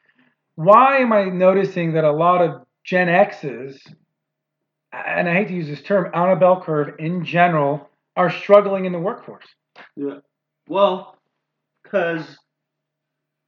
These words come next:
Speaker 2: um, they, uh, I guess I could probably say, um, you know, technology and stuff. It's
Speaker 1: Okay.
Speaker 2: made it easier for them to, like, not be hands-on.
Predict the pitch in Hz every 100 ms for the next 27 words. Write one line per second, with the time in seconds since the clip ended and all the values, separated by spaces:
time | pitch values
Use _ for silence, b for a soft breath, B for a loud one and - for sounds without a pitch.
0 | _ _ _ _ _ - 160 160 151 127
1 | 143 160 147 143 135 127 123 156 151 -
2 | - - 139 143 139 - _ 147 - 165
3 | 165 160 - 151 151 135 120 113 113 127
4 | 135 131 127 - - 123 117 143 - 175
5 | 180 - 175 170 - 160 160 156 151 147
6 | - _ _ _ _ 165 156 143 151 156
7 | 156 156 - 151 143 139 139 _ _ _
8 | _ _ _ 143 139 139 139 135 117 113
9 | 107 107 - _ _ _ _ _ 147 151
10 | 151 135 151 139 120 127 143 147 151